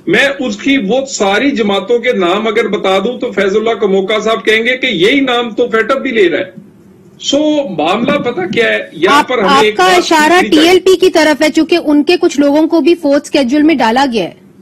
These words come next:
Speaker 1: देखिए, ये सिर्फ एक टीएलपी तो एक है ना जी,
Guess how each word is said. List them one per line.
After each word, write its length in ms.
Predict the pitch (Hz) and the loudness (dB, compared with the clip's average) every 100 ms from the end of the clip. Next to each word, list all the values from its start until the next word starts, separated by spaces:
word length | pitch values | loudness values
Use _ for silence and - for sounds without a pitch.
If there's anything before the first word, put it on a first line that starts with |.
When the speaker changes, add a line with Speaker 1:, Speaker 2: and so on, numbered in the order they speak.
| - - - - - - _ _ - - - 214 | -20 -20 -20 -20 -20 -20 _ _ -20 -20 -6 -4
Speaker 1:
देखिए, 240 | - 302 | -2 -2
ये 360 | 220 196 240 262 | -2 -4 -4 -2
सिर्फ 340 | 233 247 208 | -4 -2 -2
एक 180 | 226 - | -4 -4
टीएलपी 480 | 202 190 214 196 220 | -4 0 0 -2 -8
तो 180 | 196 170 | 0 2
एक 260 | 175 - 151 | 2 0 -2
है 120 | 127 | -4
ना 100 | 175 | -4
जी, 300 | 202 143 | -4 -4